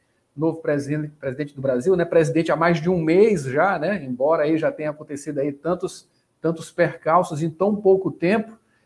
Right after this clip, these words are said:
em alguns avanços, né, para alguns, outros nem tanto, enfim. É, não dá pra ter uma crítica ainda conclusiva, é, depois de um mês,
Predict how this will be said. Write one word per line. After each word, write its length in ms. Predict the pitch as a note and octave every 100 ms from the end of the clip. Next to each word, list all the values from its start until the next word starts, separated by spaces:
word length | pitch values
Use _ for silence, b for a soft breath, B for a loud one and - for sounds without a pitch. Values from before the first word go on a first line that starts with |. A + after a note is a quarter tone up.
| _
em 320 | E3+ F#3 F#3 F#3
alguns 580 | F3 F#3 D#3+ B3 C4+
avanços, 640 | G3+ E3 C#3 F#3 C#4 F#3+ D3+
né, 120 | G3
para 260 | G#3 D#3+ D#3+
alguns, 560 | D3 D3+ B3+ B3+ D#3
outros 440 | E3 F3+ F3+ D3+ C#3
nem 200 | E3 E3
tanto, 500 | D#3+ G#3+ C4+ B3+ A3
enfim. 480 | A3 A3 F3 C3 b b b _
É, 1300 | C#3+ D3+ D#3+ D#3+ D#3+ D#3+ D#3 D#3 D3+ D3 C#3+ C#3 C#3 D3+
não 160 | G#3
dá 140 | F3+ F#3
pra 120 | G#3
ter 160 | -
uma 220 | F#3+ G3+ G#3+
crítica 580 | - F3 G3+ G3+ G3+
ainda 640 | G3 E3+ E3 G3 F#3+ E3+ - _ _
conclusiva, 960 | F3 F3 G3+ G#3 C3+ D#3 B3 F3+ A#2+ - _ _ _ -
é, 200 | B2 A#2+
depois 400 | F3+ F3+ F#3+ F3+
de 40 |
um 140 | G#3+ B3
mês, 560 | E3 F#3+ G3+ - -